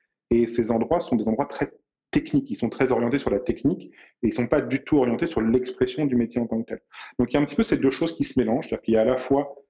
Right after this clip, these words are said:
euh, des fois un gap qui se construit entre, euh, le métier et son implémentation, et du côté implémentation, il y a aussi souvent un petit peu cet aspect de,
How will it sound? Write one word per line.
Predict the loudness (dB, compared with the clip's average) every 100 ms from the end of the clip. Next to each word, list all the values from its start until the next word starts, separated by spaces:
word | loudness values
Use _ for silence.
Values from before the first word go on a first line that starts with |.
| _ -2
euh, | 0 2 0 -2 -6 -8
des | -6
fois | -2 0
un |
gap | 2 0 0 -4
qui | -6
se | -4
construit | -6 -4 0 2 0 -6 _ _
entre, | -6 -6 -2 2
euh, | 2 2 0 -2 2
le | 4
métier | 4 0 2 2 2 -6 _ -4
et |
son | 0 0
implémentation, | 0 -2 0 -2 0 -2 -2 -8 -20 _ _ 2
et | 4 2 -2
du | -4 0
côté | 2 2
implémentation, | 2 2 2 0 0 0
il | 2
y | 2
a |
aussi | 0 -4
souvent | 0 0 2 2
un |
petit | 0 0
peu | -2 -2 -8 -20 _
cet | -2
aspect | -2 2 4
de, | 4 4